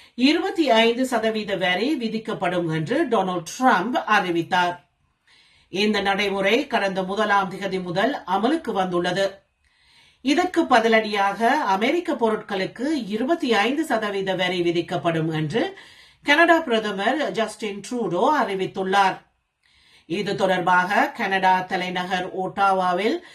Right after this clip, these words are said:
நேற்று அவர் கூறியதாவது, "புவியியல் காரணமாக அமெரிக்காவும் கனடாவும் அண்டை நாடுகளாக உள்ளன.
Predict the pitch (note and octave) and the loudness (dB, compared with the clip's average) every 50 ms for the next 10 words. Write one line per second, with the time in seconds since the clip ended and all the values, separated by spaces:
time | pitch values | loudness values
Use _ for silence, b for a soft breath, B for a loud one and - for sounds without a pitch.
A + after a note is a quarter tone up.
0 | B B B B G#3 A3+ B3+ C#4+ C4+ - C4+ B3+ A3+ G#3 G3+ G3 F#3+ - - A3 | B B B B 0 0 0 0 0 0 2 2 2 2 0 -2 -4 -6 -6 -4
1 | G#3+ G#3+ A3 G#3+ G#3+ - G3+ G3 F#3+ F#3+ G3+ G3+ G#3 F#3 E3 - - - - b | -2 -2 0 0 -2 -2 0 0 0 0 0 -2 0 0 0 -2 -4 -8 -12 b
2 | b b b b b b b b b b _ _ _ _ _ - D#4 D#4+ F4 F4+ | b b b b b b b b b b _ _ _ _ _ 2 4 4 4 6
3 | F4+ F4 E4+ E4+ E4 E4 E4 - B3 A3 G#3+ G#3+ G#3+ A#3 A#3 A3+ G#3+ G#3 G#3 G3+ | 6 6 6 6 6 4 2 2 2 2 2 2 0 0 0 2 2 2 2 2
4 | G#3+ A3+ A#3+ C4 C#4+ B3+ F#3+ F#3 F3+ A3 C4 D4+ - - C#4 B3+ A#3+ A#3+ A#3+ B3+ | 2 2 2 2 2 2 0 0 0 -2 -2 -2 -2 0 2 2 2 0 0 -2
5 | C#4+ E4 G4 - - A3 F#3+ F#3+ G3 G3+ G3 G3 F#3+ G#3+ A#3+ C4+ - - F3+ F#3 | -2 -2 -2 -4 -4 -4 -2 0 2 2 2 2 2 0 0 0 0 0 -2 -2
6 | G3 G#3+ B3+ B3 G#3+ G3 F3+ F3 F3 F3+ F#3 F3+ E3+ E3 E3 D#3+ G#3+ A#3 G3+ F3+ | -2 -2 -2 -2 -2 -2 -2 -2 -2 -2 -2 0 0 0 0 0 -2 -4 -2 0
7 | F3 F3 F3 F3 F3+ F3+ - - - | 0 2 2 2 0 -2 -4 -6 -12